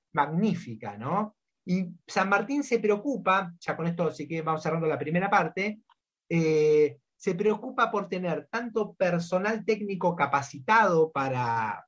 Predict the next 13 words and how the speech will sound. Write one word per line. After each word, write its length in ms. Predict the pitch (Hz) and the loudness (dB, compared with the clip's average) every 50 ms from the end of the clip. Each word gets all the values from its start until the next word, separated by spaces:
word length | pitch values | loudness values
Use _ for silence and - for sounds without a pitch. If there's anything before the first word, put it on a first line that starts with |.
| - | -12
el 140 | - 143 147 | -8 -6 -2
desarrollo, 600 | 156 156 - 175 170 196 214 208 208 - 277 214 | -2 -2 0 0 0 0 0 -2 -2 -2 -2 -2
como 220 | - 220 220 226 | 0 0 0 0
también 540 | 220 220 208 208 208 220 220 220 226 220 - _ _ _ _ _ _ _ _ _ _ _ _ _ _ - | 0 0 0 0 2 2 0 0 -2 -6 -10 _ _ _ _ _ _ _ _ _ _ _ _ _ _ -8
elementos, 800 | 170 156 156 160 175 180 180 180 175 170 185 175 180 175 - _ _ _ _ _ _ _ _ _ - | -6 -4 -4 -2 -2 -2 -2 -2 -4 -2 -2 -2 -4 -4 -6 _ _ _ _ _ _ _ _ _ -6
eh, 1200 | - 139 143 143 143 139 139 139 135 135 135 127 127 127 127 127 123 120 120 120 117 117 117 113 - | -2 0 2 2 2 2 2 2 2 2 0 0 -2 -4 -4 -4 -4 -4 -2 -2 -2 -2 -2 -2 -2
para 180 | 147 143 147 | 0 0 0
la 140 | 143 135 - | 0 -2 -2
conservación 800 | 147 139 143 147 - 151 135 139 139 143 - - 175 170 175 170 | -4 -6 -8 -8 -8 -6 -4 -2 -4 -4 -4 -2 0 2 4 4
y 80 | 170 | 4
el 200 | 165 160 160 - | 4 2 0 -4
mantenimiento 800 | 143 139 135 135 135 135 131 135 139 143 143 143 143 131 156 147 139 | -6 -6 -4 -2 -2 -2 -2 -2 -4 -4 -4 -4 -2 -2 0 0 0
del, 340 | 135 135 139 143 143 - | 0 0 0 -2 -4 -6